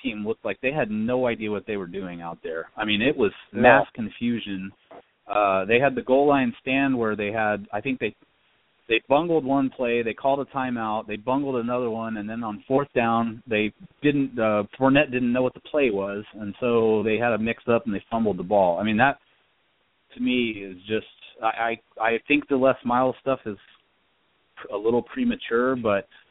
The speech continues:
Speaker 1: I can kinda see it. If that was my team, I would be probably ready to hit the fire button after that, <laughs> after that one series. But I'm also with you that they play A and M well. Um, I'm gonna be really interested to see what that crowd is like,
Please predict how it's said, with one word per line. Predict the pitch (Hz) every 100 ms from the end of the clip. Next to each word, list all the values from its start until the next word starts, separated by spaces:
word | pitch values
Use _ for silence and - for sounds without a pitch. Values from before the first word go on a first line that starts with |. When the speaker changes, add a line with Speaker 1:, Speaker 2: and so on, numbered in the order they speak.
| _ _ _ -
Speaker 1:
I | 110
can | - -
kinda | - 254 -
see | 139
it. | 117 101
If | 95
that | 113 113
was | 101
my | 110 110 -
team, | 120 117 113 98
I | 98
would | 104
be | 101 - -
probably | 123 123 117
ready | 113 104
to |
hit | 110 -
the | -
fire | 107 101 92
button | 92 90 92 90
after | 101 - 104
that, | 98 -
<laughs> | - -
after | 196 -
that | 175 143
one | 127 123 123 -
series. | 123 110 98 - _ - _ _ -
But | 123
I'm | 131
also | 135 147 -
with | 139 127
you | 135 135
that | 123 113 104 _ _ _ _
they | 113 110
play | 135 131 127
A | 123
and | 117
M | 117
well. | 113 117 117 117 117 _ _ -
Um, | 107 104 98 95 101
I'm | 151
gonna | 165
be | 135
really | 131 131 127
interested | 123 - 127 110
to | -
see | 123
what | 117 101
that | 101 - -
crowd | - 110 107
is | 92
like, | 90 87 87